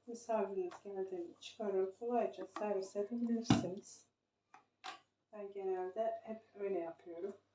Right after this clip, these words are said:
Yaptığım genelde hamur işlerimi ben buzluğa atarım. Misafirim olduğu zaman çıkarır, fırınımda ısıtırım.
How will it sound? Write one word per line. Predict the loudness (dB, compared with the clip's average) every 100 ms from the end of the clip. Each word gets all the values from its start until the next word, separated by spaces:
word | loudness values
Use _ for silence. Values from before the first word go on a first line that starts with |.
| _ _ _ _ _ _ _ _ _ _ -20 -20 -20 -20 _ _ _
Yaptığım | -10 -6 -2 -2 -2
genelde | 0 2 2 2 -4
hamur | 0 2 2
işlerimi | 2 -2 -6 -4 0 0 -2 -8
ben | -10 -6
buzluğa | -4 -4 -2 -2 -2
atarım. | -4 -10 -12 -14 _ -20
Misafirim | -8 -4 -2 -2 -4 -4
olduğu | -4 0 -2
zaman | -2 -4 -6 -10
çıkarır, | -14 -6 -2 2 2 0 -6 -4
fırınımda | 2 6 6 4 0
ısıtırım. | -8 -12 -16 -6 4 6 6 2